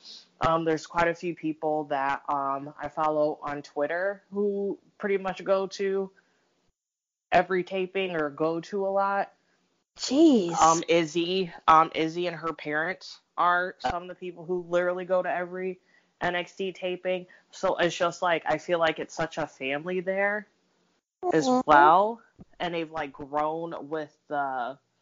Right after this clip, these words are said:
Speaker 1: they've grown with the people there. They've grown with, like, the wrestlers there. So I think that also adds something to it, which is really different, which I also like about it.
Speaker 2: Huh.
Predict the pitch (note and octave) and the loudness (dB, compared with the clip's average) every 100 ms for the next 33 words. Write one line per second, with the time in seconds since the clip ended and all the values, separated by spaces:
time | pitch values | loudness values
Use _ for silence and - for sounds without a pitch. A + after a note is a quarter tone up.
0 | _ _ - D3+ C#3+ C#3 D#3 D#3+ D#3 D3+ | _ _ -10 -8 -8 -4 -2 0 -2 -4
1 | D#3 - C#3+ - D3+ D#3 G3 G3 G3+ G3+ | -6 -6 -10 -6 -6 -2 -2 0 0 -2
2 | F#3 E3 D#3 D3+ D#3+ D#3 D3+ D3+ D3 C#3+ | -4 -4 -4 0 -2 -2 -6 -4 -6 -4
3 | C#3+ C3+ A#2+ A2+ - _ _ _ _ - | -2 0 0 -4 -10 _ _ _ _ -2
4 | F3 G3+ - D3 C3+ B2+ G2+ C#2+ - _ | 0 0 -2 -4 -4 -4 -6 -6 -12 _
5 | _ - _ - D#3+ D3+ D3+ D#3+ D3+ C#3 | _ -20 _ -8 -4 -4 -6 -8 -6 -6
6 | - C3+ C#3+ - E3+ E3 - D#3 D#3+ D#3+ | -2 0 0 2 2 4 2 0 2 0
7 | E3 - _ - F#3 E3+ E3 E3+ E3 F3+ | -2 -12 _ -10 -6 -6 -6 -10 -8 -6
8 | F3 - E3+ D#3+ D#3+ D#3 E3 E3 E3 E3+ | -4 -2 -4 -2 -6 -4 -2 0 0 0
9 | E3+ E3+ F#3+ F#3 - _ _ _ _ - | 0 0 -4 -4 -8 _ _ _ _ -2
10 | D#3 D3 C#3+ D#3 D3+ - D#3 C#3+ C#3+ D3 | 0 2 4 4 4 0 0 0 0 -4
11 | C#3+ C#3+ A2+ G#2+ - - _ _ _ A3 | -4 -2 0 -2 -4 -12 _ _ _ -20
12 | _ _ _ _ _ _ _ _ _ _ | _ _ _ _ _ _ _ _ _ _
13 | F#4+ C4 | -2 0